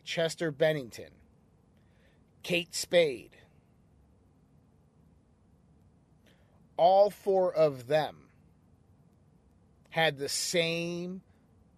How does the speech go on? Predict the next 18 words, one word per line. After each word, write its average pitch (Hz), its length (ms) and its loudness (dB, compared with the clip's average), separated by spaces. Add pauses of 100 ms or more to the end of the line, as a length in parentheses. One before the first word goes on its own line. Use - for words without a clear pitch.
(420)
kind 190 280 -2
of 156 120 -2
relationship 143 840 -4 (480)
with 107 160 -14
human 98 220 -16
trafficking. 165 460 -8 (2500)
Chester 175 340 2
Bennington 175 560 0
claiming 151 720 -6 (1160)
through 143 160 -6
various 156 420 0
different 151 340 -6
sources 151 560 -6
that 135 320 -2
he 139 240 -10
was 127 640 -2 (420)
a 135 80 -2
victim 160 460 0